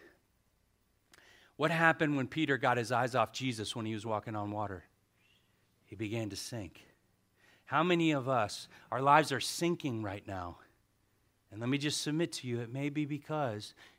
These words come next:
you've got your eyes on yourself, man. Your gifts, your enemies, your issues, your circumstances.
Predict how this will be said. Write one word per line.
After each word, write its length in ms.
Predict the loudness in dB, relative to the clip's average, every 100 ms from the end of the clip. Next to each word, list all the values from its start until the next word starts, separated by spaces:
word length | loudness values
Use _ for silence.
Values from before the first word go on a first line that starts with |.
| -12
you've 220 | -10 -8
got 280 | -6 -6 -4
your 140 | -6 -6
eyes 320 | -10 -8 -8
on 140 | -8
yourself, 600 | -8 -8 -8 -10 -10 -10 -10
man. 320 | -8 -8 -10 _ _ _ _ _ _ _ _ -6
Your 140 | -6
gifts, 760 | -4 0 2 2 0 -8 -8 -14 _ _ _ _ _ _ _ _ _ _
your 200 | 2 2
enemies, 800 | 4 2 4 4 2 -2 -10 -16 _ _ _ _ _ _ _ _ _ _ 0
your 180 | 4 4
issues, 840 | 4 4 2 2 0 0 -4 -14 -18 _ _ _ _ -4
your 100 | -2
circumstances. 1300 | 2 4 4 2 0 2 2 2 2 2 2 -2 -14